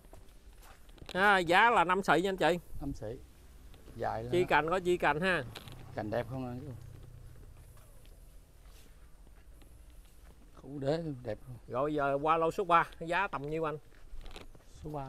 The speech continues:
Speaker 2: số ba giá hai
Speaker 1: Một triệu có không?
Speaker 2: Một triệu có cái, một triệu là phôi đi, ờ, trong đây cơ.
Speaker 1: Rồi mình tính, ờ,
Speaker 2: Ừ,
Speaker 1: một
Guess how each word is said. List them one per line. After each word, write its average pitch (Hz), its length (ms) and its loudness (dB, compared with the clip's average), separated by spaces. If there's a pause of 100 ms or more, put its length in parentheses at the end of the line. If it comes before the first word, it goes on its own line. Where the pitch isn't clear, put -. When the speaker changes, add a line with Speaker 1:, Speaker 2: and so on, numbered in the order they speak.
Speaker 2:
số 160 140 -6
ba 147 180 -2
giá 147 260 -4 (180)
hai 147 380 -4 (2250)
Speaker 1:
Một 131 140 -6
triệu 147 160 4
có 220 160 6
không? 208 220 2 (680)
Speaker 2:
Một 110 180 -8
triệu 117 180 -2
có 165 120 2
cái, 180 100 -2
một 135 240 -6
triệu 131 160 -2
là 147 100 0
phôi 147 240 -2
đi, 151 160 -2
ờ, 156 480 -2
trong 156 80 -6
đây 156 120 -2
cơ. 156 100 -2 (220)
Speaker 1:
Rồi 131 180 2
mình 160 140 0
tính, 220 260 -2
ờ, 185 240 2
Speaker 2:
Ừ, 170 60 0
Speaker 1:
một 139 120 4